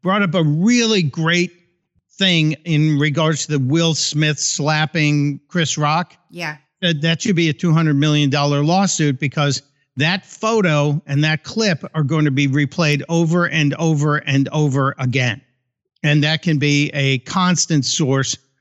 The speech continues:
Speaker 1: of, um, uh, of mental problems for Chris Rock. And I hope he's stronger than that,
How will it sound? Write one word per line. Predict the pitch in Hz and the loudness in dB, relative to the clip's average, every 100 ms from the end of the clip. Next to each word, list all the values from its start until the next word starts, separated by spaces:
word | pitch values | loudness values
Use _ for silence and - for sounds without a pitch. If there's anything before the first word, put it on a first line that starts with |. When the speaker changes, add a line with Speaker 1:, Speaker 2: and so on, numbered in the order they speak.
| _ | _
Speaker 1:
of, | 131 143 135 113 - | -2 0 0 -2 -2
um, | 143 135 127 113 - - | -2 0 0 -2 -4 -2
uh, | 147 156 | -2 0
of | 143 123 | -2 0
mental | 139 165 180 156 | 2 2 0 -2
problems | 120 - 139 127 123 123 120 | -4 -2 0 0 0 -2 -2
for | - 143 120 | -4 -8 -6
Chris | 147 123 160 | -4 -4 -2
Rock. | 170 123 143 | -2 -2 -2
And | 131 143 | -2 -2
I | - 131 | -2 0
hope | 185 165 | 2 0
he's | 143 113 | 0 -2
stronger | - 180 190 156 | -2 0 2 0
than | 123 120 | 0 0
that, | 117 113 | 0 -2